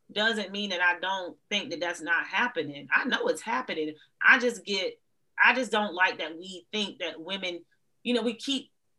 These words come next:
talking in this way, which is probably true, like you say, should. But how can we change the language so that we can encourage for people to report when they feel like they've been violated? That's all I want. Moving, you know, that,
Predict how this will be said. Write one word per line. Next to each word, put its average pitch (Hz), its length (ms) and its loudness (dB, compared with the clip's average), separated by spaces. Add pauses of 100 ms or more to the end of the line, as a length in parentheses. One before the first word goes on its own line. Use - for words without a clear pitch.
talking 175 760 -2
in 196 140 -8
this - 180 -8
way, 180 400 -2
which 208 220 -4
is 226 180 -8 (240)
probably 285 320 2
true, 269 220 -8
like 240 180 4
you 247 100 -6
say, 247 440 0 (100)
should. 202 400 -8 (580)
But 226 200 4
how 226 240 6
can 240 160 -2
we 214 120 -6
change 214 360 -4
the 190 80 -8
language 190 340 -4
so 180 140 -8
that 165 120 -4
we 202 100 -10
can 180 280 -8 (220)
encourage 180 960 -2 (720)
for 214 200 2
people 180 680 -2 (320)
to 226 140 -6
report 202 680 -2
when 180 160 -10
they 170 100 -4
feel 226 220 -2
like 185 100 -4
they've 180 160 -6
been 156 200 -6
violated? 151 580 -2 (540)
That's 214 200 2
all 190 140 4
I 170 100 6
want. 135 260 -8 (460)
Moving, 202 320 -4
you 247 100 2
know, 196 200 4
that, 220 260 6